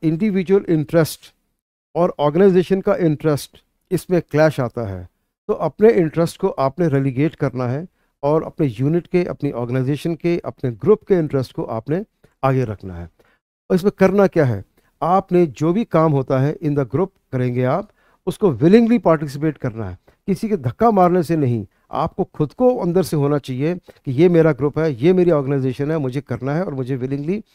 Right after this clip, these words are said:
इसमें पार्टिसिपेट करना है। किसके लिए करना है? अपने हार्मनी बनाते हुए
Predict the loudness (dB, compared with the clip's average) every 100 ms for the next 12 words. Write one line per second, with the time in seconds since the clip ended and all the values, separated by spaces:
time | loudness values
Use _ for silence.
0 | _ _ -10 -6 -6 -6 _ _ -2 -2
1 | -4 -6 -6 -4 -8 -6 -10 -12 _ _
2 | -2 4 4 4 2 0 2 0 -2 -6
3 | _ _ _ _ _ _ _ -8 0 0
4 | 2 2 2 2 2 4 2 2 0 0